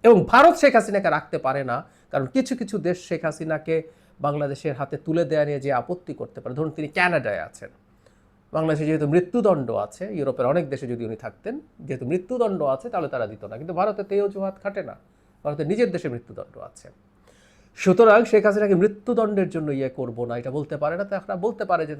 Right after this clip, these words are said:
তাদের উদ্দেশ্য প্রণোদিতভাবে এটা সেটা করবে। ওই যে বললাম, তার জন্য তাদের সর্বোচ্চ, সর্বোচ্চ সব কিছু করার সুযোগ আছে, ভারত সেগুলো করুক। দিনের শেষে শেখ হাসিনাকে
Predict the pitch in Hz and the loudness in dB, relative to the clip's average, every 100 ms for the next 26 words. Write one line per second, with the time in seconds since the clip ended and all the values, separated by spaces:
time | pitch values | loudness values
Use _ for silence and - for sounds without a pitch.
0 | 135 131 127 120 143 143 123 220 226 185 | -8 -6 -10 -10 -12 -10 2 2 2 -6
1 | 165 139 120 113 110 117 113 113 123 127 | -4 -6 -8 -10 -10 -12 -12 -16 -16 -14
2 | 143 202 233 226 233 233 208 190 196 196 | -8 -6 -6 -6 -8 -6 -6 -6 -8 -8
3 | 196 196 - 277 269 254 240 - - 170 | -10 -14 0 2 4 4 2 0 -4 -4
4 | - 247 233 202 196 - 185 165 160 - | -2 -6 -2 -4 -4 -8 -4 -4 -6 -16
5 | - - - - - 226 196 - 175 - | -20 -20 -20 -6 0 2 0 -8 -8 -8
6 | 151 143 139 - 147 131 117 117 - 160 | -8 -6 -6 -10 -10 -8 -10 -12 -14 -12
7 | 135 131 - 123 127 - 226 269 _ _ | -12 -12 -12 -12 -8 -4 -6 -6 _ _
8 | _ _ _ _ _ _ _ _ _ _ | _ _ _ _ _ _ _ _ _ _
9 | _ _ _ _ _ - 123 262 311 269 | _ _ _ _ _ -6 4 4 4 4
10 | 269 196 175 170 | 4 2 2 0